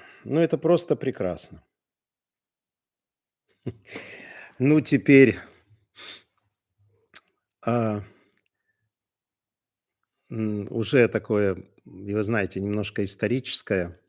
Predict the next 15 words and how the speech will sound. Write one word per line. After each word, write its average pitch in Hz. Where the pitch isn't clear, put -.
хватит -
политики. -
Эм, 98
замечательная 95
история. 98
Однажды 117
на 113
пленуме 120
Союза 107
писателей, 120
когда 101
шельмовали 104
Зощенко 101
и 98
Ахматову, 98